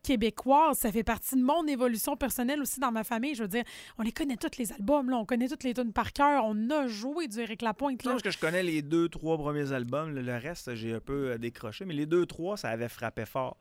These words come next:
Speaker 1: Ben, puis, ben, mais cet artiste-là, point, a frappé fort. C'est le
Speaker 2: <clears throat>
Speaker 1: premier artiste québécois francophone masculin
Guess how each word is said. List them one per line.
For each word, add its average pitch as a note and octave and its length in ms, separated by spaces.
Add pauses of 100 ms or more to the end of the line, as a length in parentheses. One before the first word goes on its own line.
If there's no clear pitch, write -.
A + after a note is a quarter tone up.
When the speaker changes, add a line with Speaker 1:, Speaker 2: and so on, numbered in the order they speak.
(160)
Speaker 1:
Ben, G3 240
puis, C4+ 140
ben, F#3+ 180
mais F#3+ 140
cet A3 220
artiste-là, C4+ 460
point, F4+ 260
a - 40
frappé B3 300
fort. E4+ 200
C'est - 120
le - 20
Speaker 2:
<clears throat> - 0
Speaker 1:
premier D#4+ 280
artiste D#4 360
québécois C#4 380
francophone D4+ 680 (180)
masculin C4 420